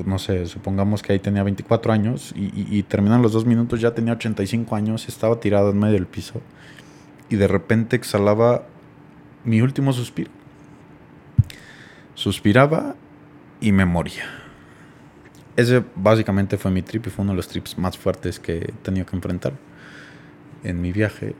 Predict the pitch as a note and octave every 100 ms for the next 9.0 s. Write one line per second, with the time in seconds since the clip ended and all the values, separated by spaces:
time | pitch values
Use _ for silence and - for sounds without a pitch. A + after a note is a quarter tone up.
0 | - A#2+ A#2+ B2 C#3 - - - - -
1 | - - - - - - - - - -
2 | - - - - - - F2+ F2 F2+ F#2+
3 | G2+ B2+ A2+ D3+ E3+ - - - - -
4 | - - F#2 G#2+ - G#2 G2 G2+ G2+ G2+
5 | F#2+ F#2 G#2 G2+ - G#2+ F2+ F2+ - A2
6 | - - - - - - - - - -
7 | - - - - - D#3+ D#3 A#2+ A#2 A2+
8 | A2+ A2 G#2+ G2+ F#2+ F#2+ F#2 - G2